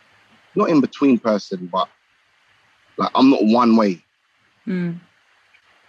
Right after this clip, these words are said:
Speaker 2: When it comes to actual collaborations, it sounds like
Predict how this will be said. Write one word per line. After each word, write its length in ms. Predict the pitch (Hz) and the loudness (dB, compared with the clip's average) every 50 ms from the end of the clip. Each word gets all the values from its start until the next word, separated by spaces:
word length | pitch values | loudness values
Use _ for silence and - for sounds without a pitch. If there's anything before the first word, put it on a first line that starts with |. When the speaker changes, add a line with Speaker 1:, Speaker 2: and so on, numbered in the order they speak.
| _ _ _ | _ _ _
Speaker 2:
When 140 | - 240 262 | -4 -2 -2
it 100 | 277 262 | -2 -2
comes 240 | - 277 269 247 240 | -4 -4 -4 -4 -4
to 80 | - | -4
actual 320 | 240 - - - - 208 185 | -6 -6 -6 -6 -8 -8 -8
collaborations, 1040 | - 208 196 185 180 180 175 175 185 190 185 - - - - - - - 180 - - _ | -6 -4 -4 -4 -4 -4 -4 -6 -6 -6 -8 -10 -12 -14 -14 -14 -16 -18 -18 -20 -16 _
it 160 | - 202 - | -10 -10 -8
sounds 420 | - - 214 190 190 190 185 180 - 175 | -8 -8 -8 -6 -6 -6 -8 -8 -8 -6
like 600 | 180 175 170 170 165 160 156 - - - - | -4 -4 -4 -4 -4 -6 -8 -10 -14 -20 -20